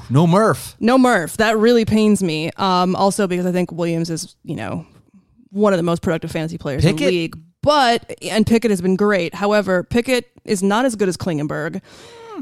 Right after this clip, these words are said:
Speaker 2: And Debinha and McDonald, McDonald has just been way underperforming this year, and Debinha is hot or cold. And I would much rather have Horan, Sinclair, Smith, and Dunn,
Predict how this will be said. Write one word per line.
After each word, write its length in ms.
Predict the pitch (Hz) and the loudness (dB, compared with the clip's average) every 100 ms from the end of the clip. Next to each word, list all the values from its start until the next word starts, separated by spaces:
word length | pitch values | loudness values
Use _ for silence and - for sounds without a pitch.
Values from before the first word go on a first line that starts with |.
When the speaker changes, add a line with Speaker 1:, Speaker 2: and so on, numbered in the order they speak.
| 190 | -2
Speaker 2:
And 200 | 220 220 | 0 0
Debinha 480 | 196 220 202 262 269 | -6 -6 2 4 6
and 140 | 247 | 4
McDonald, 380 | 226 220 214 202 | 0 0 0 -2
McDonald 380 | 208 226 262 254 | -4 -2 0 2
has 80 | |
just 160 | 220 196 | 0 0
been 180 | 190 180 | 0 0
way 140 | 180 | 2
underperforming 540 | 190 185 180 190 185 185 | 2 0 -2 -2 0 0
this 160 | 180 | 0
year, 180 | 196 190 | -2 0
and 140 | 185 | 0
Debinha 480 | 170 165 196 196 175 | -2 0 2 2 2
is 180 | 170 170 | -2 -4
hot 240 | - 160 | -6 -6
or 40 | 165 | -6
cold. 520 | - 170 160 135 185 - | -6 -4 -4 -6 -10 -8
And 420 | 156 151 147 147 | -6 -4 -4 -4
I 140 | - | -6
would 160 | 160 151 | -6 -2
much 240 | 165 170 | -2 -2
rather 240 | 175 156 160 | -4 -6 -6
have 540 | 165 160 156 156 - _ _ _ _ | -6 -6 -6 -8 -12 _ _ _ _
Horan, 360 | - 175 160 160 | -10 -6 -4 -4
Sinclair, 680 | 175 156 160 143 139 147 165 _ _ _ _ | -6 -6 -6 -6 -6 -8 -12 _ _ _ _
Smith, 580 | - 175 160 147 - - | -8 -6 -6 -8 -18 -12
and 180 | 180 156 | -10 -2
Dunn, 480 | 233 233 175 170 | 0 2 0 -2